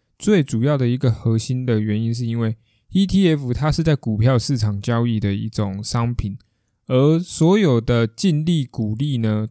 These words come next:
都是归于你的，并不会被吃太多抽成，只会被政府拿掉交易税跟证交税这种东西。然后还有，如果你是长期投资E T F的话，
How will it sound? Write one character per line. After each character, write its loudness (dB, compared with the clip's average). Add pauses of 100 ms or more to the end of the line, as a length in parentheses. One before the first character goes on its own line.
都 2
是 -2
归 0
于 -2
你 0
的， -2 (440)
并 2
不 -4
会 0
被 0 (140)
吃 -4
太 -2
多 -2
抽 -2
成， -6 (460)
只 0
会 2
被 4
政 0
府 -4
拿 -2
掉 -2
交 2
易 0
税 0
跟 0
证 0
交 2
税 0
这 -2
种 -2
东 -2
西。 -4
然 -2
后 -2 (140)
还 0
有， 2 (300)
如 0
果 4
你 2
是 -4
长 -2
期 -2
投 2
资 -2
E -8
T -4
F -4
的 -2
话， -2